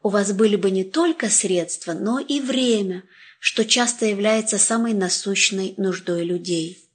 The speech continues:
Существует много тех, кому вы могли бы помочь советом, тактичностью и умением.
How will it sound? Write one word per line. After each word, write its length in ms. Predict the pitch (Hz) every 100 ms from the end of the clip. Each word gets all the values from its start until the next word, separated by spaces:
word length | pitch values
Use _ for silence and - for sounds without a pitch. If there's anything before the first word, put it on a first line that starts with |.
| _ -
Существует 880 | - 262 - 262 - 247 254 254
много 640 | 233 240 254 311 320 196 185
тех, 500 | - 269 285 - -
кому 280 | 226 233
вы 140 | 240 233
могли 380 | 220 214 220 226
бы 140 | 226
помочь 500 | 226 208 220 220 -
советом, 800 | - 196 185 220 247 240 214 202
тактичностью 1080 | 190 180 - 233 233 - 202 196 196 - 180
и 160 | 202
умением. 760 | 190 180 190 208 202 190 185